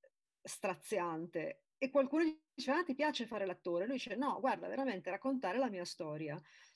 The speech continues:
non è un piacere, cioè non c'è dell'ego, del narcisismo, perché io ogni <laughs> volta soffro perché è la mia storia, è che bisogna raccontarla, dovete sapere questa cosa". E quindi è stato que-,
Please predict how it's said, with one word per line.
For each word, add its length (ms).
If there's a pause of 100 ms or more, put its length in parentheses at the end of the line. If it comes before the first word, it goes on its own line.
(160)
non 160
è 40
un 160
piacere, 760
cioè 180
non 160
c'è 380
dell'ego, 680
del 140
narcisismo, 760 (420)
perché 340
io 220
ogni 200
<laughs> 260
volta 100
soffro 480
perché 280
è 20
la 100
mia 300
storia, 640 (440)
è 120
che 180
bisogna 640
raccontarla, 720
dovete 400
sapere 540
questa 320
cosa". 300 (160)
E 140
quindi 220
è 40
stato 200
que-, 100